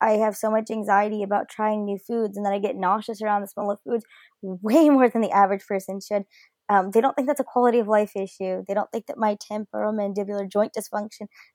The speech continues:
that I live in chronic pain and need Botox injections every three months, is an issue.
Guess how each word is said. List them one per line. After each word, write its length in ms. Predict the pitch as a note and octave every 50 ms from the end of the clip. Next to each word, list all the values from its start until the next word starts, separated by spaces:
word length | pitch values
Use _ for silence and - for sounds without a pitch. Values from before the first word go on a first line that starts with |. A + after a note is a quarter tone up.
| - G#3+
that 80 | G#3
I 80 | G#3 G3+
live 180 | G3 G3+ F#3+
in 80 | G#3 G3
chronic 380 | - - G#3+ G#3 G3+ G3+ G3+ _
pain 320 | - - G3+ G3+ G3+ G3+
and 140 | F#3+ F#3+ G3
need 160 | F#3+ G3 F3
Botox 420 | - F#3+ G3 G3 G#3+ G3 G3 - -
injections 420 | G#3+ G3 G3+ F#3+ - - G#3 G3
every 200 | G3 F#3 G3 G3 - -
three 160 | G3 G3 G3
months, 320 | G3+ G#3+ G#3 G3 - -
is 80 | F#3+ F#3+
an 80 | G3+ G3+
issue. 340 | A3 G#3+ - - F#3 F#3